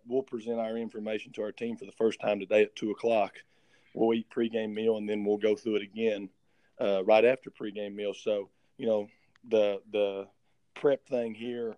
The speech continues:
as you, again, move throughout the tournament just gets ratcheted up to a whole new level. You really gotta be locked in because, you know, you're not getting to see them three or four different times. You're not getting to sit down with your team and talk about it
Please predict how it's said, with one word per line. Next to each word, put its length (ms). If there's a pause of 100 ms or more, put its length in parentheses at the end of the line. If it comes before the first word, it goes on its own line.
(120)
as 200
you, 220
again, 260
move 280
throughout 240
the 60
tournament 380
just 240
gets 200
ratcheted 440
up 160
to 80
a 60
whole 160
new 260
level. 160
You 220
really 200
gotta 200
be 140
locked 320
in 180
because, 480 (400)
you 100
know, 120
you're 120
not 200
getting 160
to 80
see 180
them 180
three 140
or 80
four 220
different 260
times. 300
You're 100
not 180
getting 180
to 60
sit 220
down 160
with 100
your 120
team 260
and 100
talk 280
about 220
it 40